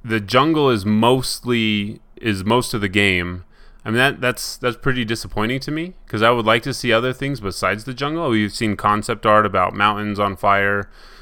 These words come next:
concept arts about more forest-looking areas. I mean, we've seen Under the Caves and stuff, but do you guys think that maybe just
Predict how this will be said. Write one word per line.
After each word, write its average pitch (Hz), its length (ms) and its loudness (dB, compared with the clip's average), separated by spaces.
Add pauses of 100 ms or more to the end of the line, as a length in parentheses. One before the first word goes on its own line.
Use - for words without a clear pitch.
(120)
concept 104 360 -4
arts 104 260 4
about 92 320 0
more 101 260 -2
forest-looking 107 800 -2
areas. 107 600 0
I 98 80 -6
mean, 95 280 -2
we've 92 120 -4
seen 98 460 -6
Under 104 240 0
the 90 80 -4
Caves 170 380 -2
and 95 120 -4
stuff, 98 540 -2 (420)
but 101 220 2
do 110 80 -2
you 123 60 -2
guys 127 240 0
think 135 240 -2
that 113 120 2
maybe 120 320 2
just 113 440 0